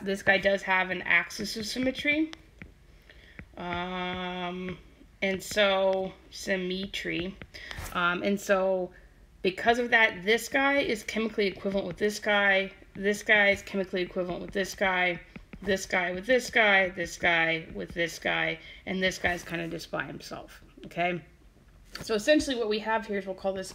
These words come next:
A, A, we have B, B, we have C, C, we have D, D, and then we have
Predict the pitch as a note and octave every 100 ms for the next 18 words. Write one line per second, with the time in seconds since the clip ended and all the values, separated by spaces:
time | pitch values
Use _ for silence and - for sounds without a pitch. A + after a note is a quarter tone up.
0 | - G#3 G#3 G3+ G#3 G#3+ - - - -
1 | - - A#3 A#3 A#3+ B3 B3 A#3 A3+ F3+
2 | F3 F3 G#3 G3+ G3+ G3+ G3 - - -
3 | - - - - - F#3+ A3+ A3+ A3+ G#3+
4 | G#3 G#3+ F#3 F#3 F#3+ F3+ - - - G#3+
5 | G#3 G#3 G3+ - - - - - - -
6 | A3 G#3+ G#3+ G#3+ G3+ F#3+ F#3 F3 F#3 F#3+
7 | F#3+ F#3+ E3 - - - - A3+ A3 G#3
8 | G#3 - - - G#3 F#3+ F#3+ F#3 F3 F3
9 | E3+ F3